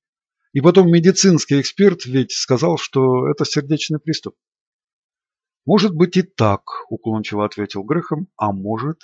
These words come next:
и нет». Едва он произнёс эти слова, как по комнате пролетел ледяной вихрь.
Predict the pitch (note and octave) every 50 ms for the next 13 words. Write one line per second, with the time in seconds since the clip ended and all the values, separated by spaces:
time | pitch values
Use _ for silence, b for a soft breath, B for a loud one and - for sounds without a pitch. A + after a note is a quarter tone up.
0 | _ - C3+ C#3+ C3+ A2 G2 F2+ E2+ - _ - _ _ _ _ _ _ _ _
1 | _ _ - A2 A#2 G#2+ A2 A2 C3+ D3 B2 - _ - A#2 G#2+ G2+ F#2 - G2+
2 | G2+ G#2+ G#2+ G2+ - A#2 A2 F#2+ - - _ - G#2 _ - G2 - - G2 F2+
3 | F2+ F2+ G2 A2+ C3 D3 _ _ _ _ _ _ _ _ _ _ _ _ _ -
4 | A2 G#2 _ - G#2 - - C#3 C#3 C#3 C3+ A#2 - - F#2 - G2 G2+ G2 G2+
5 | G2 - - C3 B2 A#2 G2 G#2 F#2+ F#2 G#2+ G2+ G#2 G#2+ G#2+ G#2 G2+ G2+ - -
6 | - - -